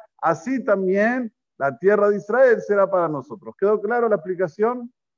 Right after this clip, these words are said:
Esta es la aplicación literaria. Pero como dije antes, dentro de Kriyat Shema hay profundidad. Veamos qué dice el Rebbe de Comarna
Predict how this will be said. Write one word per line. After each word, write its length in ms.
Esta 240
es 60
la 40
aplicación 640
literaria. 580
Pero 140
como 180
dije 220
antes, 500
dentro 340
de 80
Kriyat 280
Shema 500
hay 140
profundidad. 720
Veamos 440
qué 120
dice 340
el 100
Rebbe 280
de 140
Comarna 580